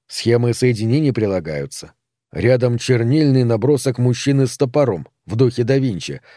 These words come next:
за которым следовал длинный фрагмент из чего-то похожего на детскую книгу с картинками про счастливую собаку. А потом шел раздел "Заклинания".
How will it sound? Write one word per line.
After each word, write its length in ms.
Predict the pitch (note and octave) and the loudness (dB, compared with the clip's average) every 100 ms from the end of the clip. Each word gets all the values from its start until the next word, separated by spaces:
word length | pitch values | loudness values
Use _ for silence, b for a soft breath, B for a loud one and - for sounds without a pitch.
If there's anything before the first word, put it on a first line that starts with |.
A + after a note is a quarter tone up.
| b | b
за 160 | A2 | -2
которым 320 | B2 B2 A#2 A2 | 0 0 0 0
следовал 480 | G#2+ B2+ A#2 A#2 | 0 0 2 0
длинный 420 | G2+ A#2 C3 A#2 G#2+ | 0 2 2 2 -2
фрагмент 480 | G2 F#2 A#2+ E3 B B B | -2 -2 0 -2 B B B
из 160 | A2 | -6
чего-то 380 | - A#2 B2+ B2 | -2 0 2 0
похожего 520 | A#2 - D3 B2 B2+ | -2 0 0 2 0
на 140 | B2 B2 | 2 2
детскую 420 | C#3 B2 D#3+ D3+ | 2 0 0 2
книгу 380 | E3+ D3+ A2 A2 | 2 2 2 -2
с 80 | |
картинками 720 | - G#2+ F2+ G2 F#2+ F#2+ G#2 B B | -2 -4 -2 -6 -4 -4 -4 B B
про 160 | - B2 | -2 0
счастливую 640 | - C3 B2 B2 G#2+ A#2+ B2 | 0 -2 2 0 2 0 0
собаку. 560 | - D3 E2 - - _ _ _ _ _ _ | -2 -2 -4 -8 -20 _ _ _ _ _ _
А 140 | F2 | -6
потом 440 | F#2 G#2 D#3+ F3+ D#3 | -2 0 2 2 0
шел 280 | - C3+ A2 | 2 2 2
раздел 580 | F#2+ C2 C#2 G#2+ A2+ _ _ _ _ _ | -2 -8 -4 -2 -2 _ _ _ _ _
"Заклинания". 1080 | - C#2+ G2 B2 A#2 A#2+ A2 E2 C#2 B1 - | -14 -4 -2 0 2 0 0 -6 -10 -12 -16